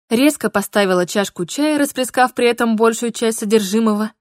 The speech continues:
и выбежала из комнаты встречать посетителей. И я уже не видела, какими взглядами меня проводили присутствующие.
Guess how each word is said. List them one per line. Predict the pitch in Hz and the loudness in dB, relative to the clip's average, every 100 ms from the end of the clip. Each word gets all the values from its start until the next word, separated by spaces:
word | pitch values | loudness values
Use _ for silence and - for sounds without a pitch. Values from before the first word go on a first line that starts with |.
| _ _ _ _ _ _ | _ _ _ _ _ _
и | - 240 | -4 2
выбежала | 311 302 240 226 | 4 4 4 4
из | 214 | 4
комнаты | - 269 269 254 | 2 0 0 -2
встречать | 233 214 196 220 214 | -4 -4 0 0 -2
посетителей. | 220 220 208 190 - 156 156 _ _ _ _ _ _ _ | -6 -6 -6 -8 -6 -8 -8 _ _ _ _ _ _ _
И | 196 | -2
я | 226 269 269 | 0 2 0
уже | 254 | 0
не | 269 262 | 0 2
видела, | 226 175 151 | 0 0 -2
какими | 147 190 - 185 | -4 -6 -2 0
взглядами | 175 170 202 262 180 156 147 _ _ _ _ | 0 -2 -4 -2 -2 -4 -6 _ _ _ _
меня | 208 202 226 | 2 4 2
проводили | 214 185 180 190 | 0 0 2 0
присутствующие. | 185 185 - 160 - 165 - - | 0 -2 -4 -8 -10 -12 -12 -14